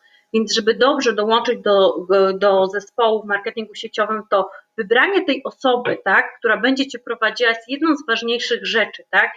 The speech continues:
Jeżeli ty jej ufasz, to jesteś, to ona jest cię w stanie poprowadzić naprawdę dobrze, e, i naprawdę bardzo szybko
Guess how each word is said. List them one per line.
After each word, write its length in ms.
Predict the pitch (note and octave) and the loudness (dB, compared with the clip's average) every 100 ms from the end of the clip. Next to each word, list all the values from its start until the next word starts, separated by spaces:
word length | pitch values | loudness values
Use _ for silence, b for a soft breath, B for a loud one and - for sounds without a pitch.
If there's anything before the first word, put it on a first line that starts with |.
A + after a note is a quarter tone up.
| B B | B B
Jeżeli 360 | A#3 A#3+ C4+ C4+ | -2 0 0 -2
ty 80 | |
jej 220 | B3 A3 - | -4 -4 -2
ufasz, 680 | D#4+ D#4 - G3+ A3+ - _ _ _ | -2 0 0 0 0 -8 _ _ _
to 80 | - | -2
jesteś, 500 | A#3+ C#4 B3+ B3+ - | 0 -2 -4 -8 -4
to 160 | A3 | -4
ona 200 | - C#4+ | 0 0
jest 180 | C4 B3 | 0 -4
cię 120 | - | -8
w 80 | A#3+ | -10
stanie 320 | - B3+ B3+ | -2 0 0
poprowadzić 680 | B3+ A#3+ - G#3 G#3+ G#3+ G3+ | -2 -8 -8 -2 0 -2 -6
naprawdę 480 | F#3+ F3+ G#3+ G#3+ A3+ | -10 -4 -4 -2 -6
dobrze, 420 | A3 G3+ G3 G#3 G3 B B - | -4 -6 -2 -4 -4 B B -4
e, 220 | F#3+ F#3 | -2 -2
i 140 | - | -2
naprawdę 480 | G#3 G3 G#3+ G3+ G3+ | -6 -2 -4 -2 -4
bardzo 640 | G3 F#3 F#3 F#3 F3+ F3+ _ - | 0 -2 0 -4 -4 -6 _ -10
szybko 680 | - A3 G3 - C3+ C3 | -4 -2 -2 -6 -14 -16